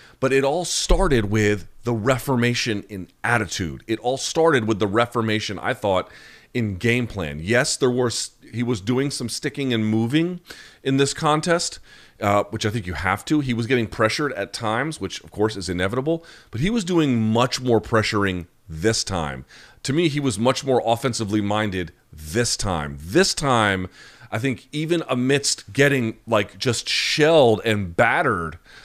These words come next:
by Pereira, he had an offensive mind. I mean, go back to the last fight. Go back to the last fight when he's getting pressured. What does he normally do in those circumstances? He tries to juke, cover, and escape.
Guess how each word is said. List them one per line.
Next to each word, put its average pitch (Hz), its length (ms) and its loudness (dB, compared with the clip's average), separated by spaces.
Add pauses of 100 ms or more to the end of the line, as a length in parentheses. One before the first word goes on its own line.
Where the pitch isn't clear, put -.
(140)
by 110 160 4
Pereira, 104 440 2 (220)
he 156 140 0
had 160 180 4
an 147 140 0
offensive 135 540 2
mind. 143 280 2
I 143 40 -2
mean, 160 140 2
go 214 120 -4
back 233 300 -2
to 196 100 -6
the 170 120 2
last 170 440 0
fight. 240 280 -2 (880)
Go 185 140 6
back 240 200 4
to 226 80 0
the 208 60 2
last 180 300 4
fight 175 160 4
when 135 140 0
he's 156 180 2
getting 147 200 2
pressured. 127 380 -2
What 175 120 0
does 233 140 -2
he 220 100 -2
normally 170 540 4
do 143 280 2
in 117 180 -2
those 104 180 0
circumstances? 82 760 -6 (340)
He 135 120 -4
tries 151 300 4
to 131 120 -6
juke, 135 480 -2
cover, 170 360 2
and 127 180 -2
escape. - 420 -2